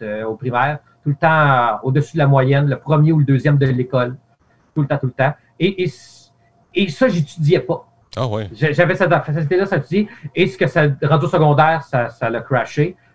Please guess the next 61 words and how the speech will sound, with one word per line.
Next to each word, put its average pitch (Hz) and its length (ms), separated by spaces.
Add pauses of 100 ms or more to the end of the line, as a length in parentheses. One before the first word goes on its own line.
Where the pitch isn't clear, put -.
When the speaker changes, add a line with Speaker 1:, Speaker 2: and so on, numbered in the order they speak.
Speaker 1:
Parce - 140
qu'au 120 120
secondaire, 131 380
faut 156 240
étudier, 110 380
là. 95 100
T'as 117 80
pas - 160
le 110 60
choix, 127 240
tu - 80
peux 143 80
pas 127 140
juste 131 260
avoir 113 160
tes 131 80
connaissances. 123 560 (440)
Fait 117 120
que, 131 80
tu 175 200
sais, 175 100 (1160)
ça, - 240
ça, - 220
ça, 240 260
c'est, 139 380 (100)
j'étais 147 280
un 190 180
aigle, 180 400
mais 135 200
c'est, - 160
il 123 80
y 131 60
a 127 60
quelque 147 160
chose 190 200
que - 80
là-dedans 135 360
que, 131 200 (240)
peut-être 175 240
que 160 80
je, - 140
pas 202 180
que 175 140
je 127 120
regrette, 135 380
mais 139 80
qu'il - 60
faudrait 151 260
vérifier 160 400
au 180 80
niveau 160 340 (200)
des 135 140
écoles 165 320
aujourd'hui, 127 460
que - 80
quand 214 320
il 185 40
y - 20
a 175 40
des 143 180
gens 147 280